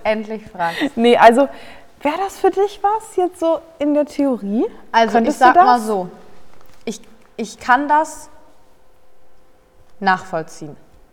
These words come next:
Speaker 1: Weil erstens ist der Mensch von Natur aus nicht monogam. So wie
Speaker 2: Mhm.
Speaker 1: auch zum Beispiel Tiere, die ja wirklich primär aus dem Instinkt heraus sich fortpflanzen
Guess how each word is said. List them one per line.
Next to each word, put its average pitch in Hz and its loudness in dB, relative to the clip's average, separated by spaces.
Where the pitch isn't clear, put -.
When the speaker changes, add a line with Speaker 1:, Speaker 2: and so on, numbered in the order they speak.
Speaker 1:
Weil 190 2
erstens 262 0
ist - -10
der 180 2
Mensch 214 -4
von 190 -6
Natur 180 -2
aus 262 -8
nicht 220 -8
monogam. 180 -4
So 214 -8
wie 233 -2
Speaker 2:
Mhm. 226 2
Speaker 1:
auch 302 2
zum 214 -10
Beispiel 202 -8
Tiere, 247 -2
die 226 -4
ja 196 2
wirklich 247 -6
primär 233 0
aus 220 -2
dem 208 -8
Instinkt 262 -8
heraus 214 0
sich 190 -14
fortpflanzen 196 -6